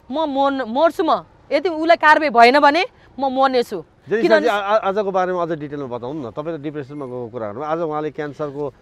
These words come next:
Speaker 2: चाहिँ त्यो, म, सर्टिफिकेटहरू देखाउनु भयो भन्ने कुराहरू आयो। अरू के के भन्नुभयो त उहाँले? आज तपाईँसँग माफी पनि माग्नुभयो कि?
Speaker 1: अ, माफी माग्नुभयो र, अ, उहाँले मेरो सामाजिक सञ्जालमा हालेको कुरा सबै डिलिट गर्नुभयो। सरले भन्नुभयो, मैले त केही पनि हालेको छैन अहिलेसम्म।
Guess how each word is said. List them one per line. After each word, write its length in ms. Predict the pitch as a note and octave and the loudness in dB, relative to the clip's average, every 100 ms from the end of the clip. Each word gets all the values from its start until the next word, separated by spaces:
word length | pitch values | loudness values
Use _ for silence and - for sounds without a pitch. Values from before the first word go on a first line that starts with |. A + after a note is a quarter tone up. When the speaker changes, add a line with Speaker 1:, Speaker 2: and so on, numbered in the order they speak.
| _ _ _ | _ _ _
Speaker 2:
चाहिँ 140 | D#3+ C#3+ | -8 -8
त्यो, 300 | D3+ C#3+ B2 | -6 -6 -6
म, 280 | A#2 A#2 | -8 -10
सर्टिफिकेटहरू 640 | G#2+ D#3 D3 D3 D3 B2+ B2+ | -8 -8 -8 -8 -8 -8 -8
देखाउनु 320 | B2 A#2 B2+ | -8 -8 -8
भयो 100 | B2 | -10
भन्ने 220 | G#2 G#2 | -10 -12
कुराहरू 340 | G#2 G#2+ F#2+ G#2 | -12 -12 -10 -10
आयो। 120 | A2 G3 | -8 -4
अरू 100 | A3 | -4
के 160 | A#3 | -4
के 100 | A3+ | -2
भन्नुभयो 320 | A3 C3+ C3 A#2 | -2 -2 -8 -10
त 60 | |
उहाँले? 280 | A2 G2 G2 | -10 -12 -12
आज 140 | F#2+ A#2+ | -12 -10
तपाईँसँग 320 | F#3 F#3 F3+ | -8 -6 -6
माफी 300 | F3 E3+ D#3+ | -4 -2 -4
पनि 160 | E3+ F3 | -6 -6
माग्नुभयो 420 | E3 E3 E3 C#3+ | -6 -6 -6 -8
कि? 200 | C#3 E3 | -8 -2
Speaker 1:
अ, 120 | C4+ | -2
माफी 320 | C4 D#4+ F4 | 2 0 0
माग्नुभयो 600 | E4+ D#4+ D#4 C#4+ A#3 D#4 | 2 2 2 2 4 4
र, 60 | G4+ | 6
अ, 260 | E4+ D4+ C4+ _ - | 8 8 4 _ -2
उहाँले 420 | B3 A#3+ C4+ E4+ | 2 4 4 2
मेरो 300 | D#4 D#4+ E4 | 2 2 2
सामाजिक 360 | D#4+ D4+ D4+ D#4 | 2 2 0 0
सञ्जालमा 340 | D4 D4 D4 | 0 0 0
हालेको 340 | A3 F#3+ C4 B3+ | 2 2 2 2
कुरा 180 | D4 - | 0 0
सबै 220 | D4+ E4 | 0 -4
डिलिट 240 | C4+ C4 | -4 0
गर्नुभयो। 480 | A3+ A3 G#3+ F#3+ G3 | 2 2 2 -2 -4
सरले 360 | - C#4 C#4 C4+ | -2 0 2 0
भन्नुभयो, 460 | G#3+ A3 A3 E4 G4 _ _ _ C#4 | -2 4 4 4 2 _ _ _ 0
मैले 240 | E4+ E4 | 2 2
त 40 | |
केही 120 | D4 D#4 | 2 2
पनि 180 | D#4 | 2
हालेको 240 | A#3+ A3+ C#4 | 2 2 2
छैन 180 | C#4+ C4+ | 4 6
अहिलेसम्म। 460 | C4 C#4 C#4 B3+ | 6 4 0 2